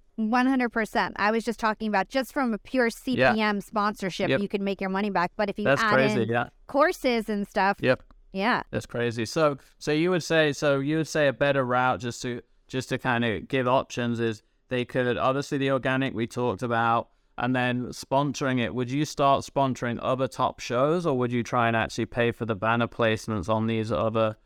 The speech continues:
Speaker 2: d-, places where they can actually tune in? Which is, have you got a preference over those two, or?
Speaker 1: So I like in-app media buying because a lot of the times you get a guaranteed number of subscribers. Um,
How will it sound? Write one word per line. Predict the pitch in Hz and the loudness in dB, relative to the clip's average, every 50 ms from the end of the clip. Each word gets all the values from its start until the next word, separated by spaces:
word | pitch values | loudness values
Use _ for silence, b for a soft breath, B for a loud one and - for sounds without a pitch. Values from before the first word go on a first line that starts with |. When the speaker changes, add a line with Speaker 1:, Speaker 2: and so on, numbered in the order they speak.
| _ _ _ _ - | _ _ _ _ -10
Speaker 2:
d-, | - - - - - | -10 -10 -10 -14 -14
places | - - 120 120 117 110 - 117 107 110 | -4 -2 0 0 0 0 -2 -4 0 0
where | 110 110 | 0 2
they | 104 101 | 0 0
can | 101 - 113 | -2 -2 -2
actually | 104 - - - 107 | -2 -2 -2 -4 -6
tune | 92 - - 117 110 110 110 | -6 -4 -4 -2 -2 0 0
in? | 110 101 82 85 104 | 0 0 -2 -2 0
Which | 113 117 104 - - - | 0 -2 -2 -4 -12 -10
is, | 55 - 120 117 | -6 -6 -4 -4
have | - - 120 120 | -2 -2 -2 -2
you | 120 120 | 0 2
got | 120 120 | 2 2
a | 113 98 | 0 0
preference | - - 113 113 - - 135 127 120 - | 0 0 0 0 0 -2 -4 -4 -2 0
over | 120 117 113 117 113 | 0 0 2 0 2
those | 113 110 107 104 - | 2 2 0 0 -6
two, | - 143 143 156 165 185 190 | -4 -2 0 0 0 0 0
or? | 170 131 113 110 101 110 - - | 2 2 2 2 0 -2 -8 -12
Speaker 1:
So | - - - 370 349 339 285 - - | -12 -4 0 0 2 2 0 -2 0
I | 320 320 330 415 466 440 | 0 2 2 2 2 0
like | 359 320 311 262 - - | 0 0 0 -2 -6 -6
in-app | 240 226 226 233 226 233 240 - | -4 -2 0 0 0 0 0 -2
media | 220 208 202 202 208 226 233 226 | -4 -4 -4 -2 0 0 0 2
buying | 233 233 233 233 240 254 262 285 285 233 | 2 0 0 0 0 0 0 0 -2 -2
because | 233 240 - - 226 226 214 214 214 214 208 - - - - - | -2 -4 -4 -2 -2 0 0 0 0 -2 -4 -6 -12 -10 -4 -4
a | 226 | -2
lot | 208 208 208 226 | 0 2 0 0
of | 254 | 0
the | 240 262 | -2 -2
times | 220 220 226 226 226 226 202 - - - | -2 -2 0 0 0 0 -4 -6 -10 -6
you | 214 214 | -6 -2
get | 202 220 208 | 0 0 -2
a | 196 | -2
guaranteed | - 196 196 202 214 220 - - 233 202 | -2 -2 -2 0 0 -2 -2 -4 -4 -2
number | 208 202 202 196 202 202 | -2 -2 0 0 0 0
of | 196 196 | 0 -2
subscribers. | - 214 190 - - - 190 180 180 175 180 180 196 220 254 - - - - - - _ - | -4 -8 -8 -8 -4 -2 0 0 2 2 2 0 0 -2 -4 -8 -14 -18 -18 -20 -18 _ -4
Um, | 226 214 202 196 190 190 202 | -2 0 2 2 2 0 -2